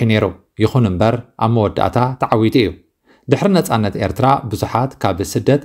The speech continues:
ናብ ዓዶም ክምለሱ ጀሚሮም። ኤርትራ ነጻን ዲሞክራሲያዊትን ሃገር ዝኾነት እውን መሲልዎም ነይሩ። ኣብ ሺሓን ትሽዓተ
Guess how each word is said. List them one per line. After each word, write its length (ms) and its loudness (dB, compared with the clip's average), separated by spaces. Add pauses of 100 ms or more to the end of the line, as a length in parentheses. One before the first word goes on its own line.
ናብ 220 0
ዓዶም 340 -2
ክምለሱ 460 -2
ጀሚሮም። 400 2 (500)
ኤርትራ 320 0 (400)
ነጻን 380 2 (120)
ዲሞክራሲያዊትን 880 0
ሃገር 420 -2
ዝኾነት 400 0
እውን 180 4 (280)
መሲልዎም 520 4
ነይሩ። 180 4 (960)
ኣብ 220 4
ሺሓን 300 -2
ትሽዓተ 340 -2